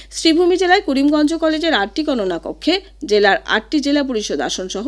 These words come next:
অন্যান্য পদের পঞ্চায়েত নির্বাচনের ভোট গণনা আগামীকাল অনুষ্ঠিত হবে।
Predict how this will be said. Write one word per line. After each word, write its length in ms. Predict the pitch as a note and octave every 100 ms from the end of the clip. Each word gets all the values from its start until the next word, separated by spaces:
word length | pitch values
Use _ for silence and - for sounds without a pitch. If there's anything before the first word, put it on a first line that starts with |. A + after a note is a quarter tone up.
| C#4+
অন্যান্য 240 | G3 E3+ F3
পদের 280 | - G3 F#3+
পঞ্চায়েত 320 | D#3 D#3+ F3 F3
নির্বাচনের 460 | E3+ C#3 F3 E3+ D#3+
ভোট 180 | D#3 C#3+
গণনা 300 | D#3+ G3 C#4+
আগামীকাল 480 | G#3 F3 E3 E3 D3 - - A3+
অনুষ্ঠিত 460 | A3+ F#3 - C#3
হবে। 320 | F3 G#3 G#3